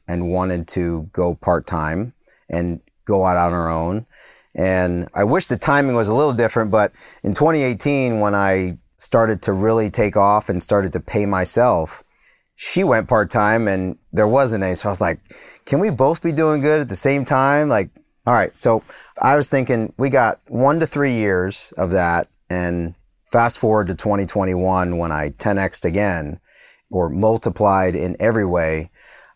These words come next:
I had a significant amount of monthly positive cash flow that enabled me to, you know, take trips with the family, not come in on a day and the revenue was still being generated and money was being booked.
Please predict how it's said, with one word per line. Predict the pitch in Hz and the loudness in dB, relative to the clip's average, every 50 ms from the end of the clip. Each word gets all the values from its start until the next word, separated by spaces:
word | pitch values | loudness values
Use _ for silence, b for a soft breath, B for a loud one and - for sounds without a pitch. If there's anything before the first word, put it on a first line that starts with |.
| _ - | _ -6
I | 98 | -2
had | 98 101 87 | 0 0 0
a | 87 | 0
significant | - - - 98 92 107 113 123 131 - - 131 110 120 | -2 -4 -4 -4 -2 0 0 0 0 0 -2 -2 -2 -2
amount | 107 101 98 92 90 90 90 - | -2 0 0 0 0 0 -2 -2
of | - 82 82 | -2 -2 -2
monthly | 87 90 95 98 101 101 - - 104 95 92 90 90 90 85 - _ _ _ _ | -2 -2 0 -2 -2 -4 -4 -4 -4 -2 -2 -2 -4 -6 -8 -12 _ _ _ _
positive | - 107 90 90 - 90 90 92 90 85 82 - - - | 0 0 2 2 2 0 0 -2 -2 -4 -6 -10 -14 -8
cash | - - 90 87 87 - | -4 0 0 0 0 -2
flow | - - 92 85 82 82 | -4 -4 -4 -2 -2 -2
that | 85 78 | -2 -4
enabled | 80 82 82 87 90 80 90 78 | -4 -4 -4 -4 -2 -4 -4 -4
me | 82 80 80 80 78 | -4 -6 -6 -6 -8
to, | - - 85 82 82 82 82 - | -6 -6 -6 -4 -4 -6 -8 -8
you | - 71 | -8 -8
know, | 78 73 76 | -8 -8 -8
take | - - 110 101 90 | -4 -4 -4 -4 -2
trips | - - - 80 - - | -2 -4 -4 -4 -4 -6
with | 85 80 | -6 -6
the | 80 78 | -6 -6
family, | - 87 80 76 78 78 76 65 57 53 - B B B B B B B B B B B B _ _ | -4 -4 -4 -4 -4 -6 -6 -8 -8 -10 -14 B B B B B B B B B B B B _ _
not | - - 107 113 110 110 107 - | -6 -2 0 2 2 2 2 2
come | - 120 107 104 | 0 2 2 2
in | 107 104 104 | 2 2 2
on | 101 95 92 90 | 2 0 0 0
a | 87 | -2
day | 85 92 90 90 90 90 87 87 | 0 0 2 2 2 0 0 -2
and | 82 80 82 82 | -2 -4 -4 -4
the | 82 80 80 78 - | -2 -2 -4 -4 -2
revenue | 80 90 90 85 87 87 85 82 | -2 -2 -2 -2 -2 -4 -4 -4
was | 82 80 - | -4 -6 -6
still | - 87 85 82 82 | -4 -2 -2 -2 -2
being | 78 87 85 78 78 78 | -2 -4 -4 -4 -4 -4
generated | 78 87 85 85 82 82 78 78 76 78 78 78 76 | -4 -4 -2 -2 -2 -2 -2 -2 -2 -2 -4 -4 -4
and | 76 73 73 76 76 - | -4 -6 -6 -6 -8 -8
money | - 85 90 90 90 | -6 -6 -4 -4 -4
was | 85 82 82 76 | -4 -6 -6 -6
being | 73 82 78 76 78 76 | -6 -6 -6 -6 -6 -4
booked. | 71 85 80 - - _ - - | -4 -4 -4 -4 -6 _ -20 -20